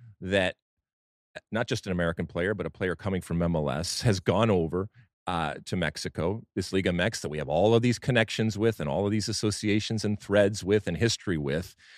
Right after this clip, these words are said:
and has hit the ground running. Uh, for those that are watching, you, you just saw his, uh, his goal, incredible goal, by the way.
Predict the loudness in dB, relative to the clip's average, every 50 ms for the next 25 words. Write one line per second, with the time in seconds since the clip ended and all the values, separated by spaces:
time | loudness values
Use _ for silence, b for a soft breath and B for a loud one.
0 | B B B 2 6 6 8 8 8 6 4 4 2 4 6 6 6 6 4 0
1 | 0 2 2 4 4 4 2 2 0 0 b b b b b b b 4 4 4
2 | 4 4 8 10 10 12 12 10 10 8 10 10 10 10 10 8 6 4 2 2
3 | 2 0 -2 -2 0 2 2 2 2 2 4 4 4 6 4 4 2 0 -2 -2
4 | 0 0 2 2 2 0 -2 -2 2 6 8 10 10 10 8 6 b b b b
5 | b b 0 0 2 0 -2 2 4 6 6 6 4 2 0 -2 2 4 4 4
6 | 4 4 2 0 0 0 -2 -4 -2 -2 -2 -2 -4 -4